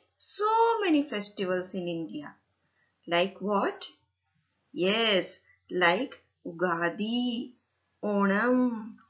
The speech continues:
Makar Sankranti, which we also call Pongal. What else? होली,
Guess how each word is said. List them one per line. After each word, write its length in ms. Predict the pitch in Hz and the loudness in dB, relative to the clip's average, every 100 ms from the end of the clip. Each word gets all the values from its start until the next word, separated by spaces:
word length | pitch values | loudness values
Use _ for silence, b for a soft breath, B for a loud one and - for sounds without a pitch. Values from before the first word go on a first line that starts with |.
| _ _ _ _ _ _ - | _ _ _ _ _ _ -4
Makar 340 | 202 190 226 262 | 0 0 0 -2
Sankranti, 1300 | - 294 285 294 285 277 285 294 277 254 226 - _ _ _ _ _ _ - - - _ - | 2 2 4 4 4 4 4 4 2 2 -4 -10 _ _ _ _ _ _ -20 -20 -20 _ -12
which 60 | 160 | -6
we 420 | 208 - 294 254 | -4 -2 2 4
also 440 | 190 180 175 202 196 | 4 2 0 0 0
call 360 | 196 185 294 - - - | 0 0 -2 -4 -16 -10
Pongal. 800 | 208 180 185 175 214 277 262 - - _ _ _ _ _ _ _ - | -2 0 2 2 4 6 4 0 -14 _ _ _ _ _ _ _ -2
What 260 | 190 202 262 | 2 4 8
else? 480 | 349 571 - - - _ _ _ _ _ _ - | 8 6 0 -12 -20 _ _ _ _ _ _ -2
होली, 880 | 196 208 233 254 247 247 233 196 - | 2 2 4 4 4 2 0 -4 -6